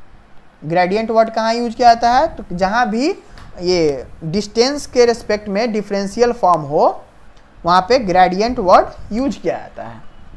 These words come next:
ठीक है, तो ऐसा, यानी कि कहने का, इसका एक और देखने का मकसद है कि अगर आप ई का, इलेक्ट्रिक फील्ड का कोई भी फॉर्मूला लो, जैसे के क्यू by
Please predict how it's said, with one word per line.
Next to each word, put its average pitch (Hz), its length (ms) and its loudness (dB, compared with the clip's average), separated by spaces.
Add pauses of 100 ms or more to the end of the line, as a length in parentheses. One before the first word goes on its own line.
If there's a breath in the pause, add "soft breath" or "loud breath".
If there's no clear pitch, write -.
(120)
ठीक 220 180 -6
है, 285 100 0 (540)
तो 240 240 2
ऐसा, 185 360 2
यानी 156 280 0
कि 190 200 -6
कहने 190 320 -2
का, 202 160 6 (100)
इसका - 220 -2
एक - 140 -2
और 233 200 6
देखने 196 320 -4
का 180 340 -2
मकसद 160 380 -2
है 196 300 0 (360 loud breath)
कि 190 80 -4
अगर 185 220 4
आप 202 240 4 (200)
ई 277 320 0
का, 151 240 2 (100)
इलेक्ट्रिक 208 480 -2
फील्ड 269 180 -4
का 262 100 6
कोई 254 240 4
भी 277 120 0
फॉर्मूला 247 420 6
लो, 254 320 4 (960 soft breath)
जैसे 180 300 -2
के 175 420 0
क्यू 214 300 -4
by 196 260 6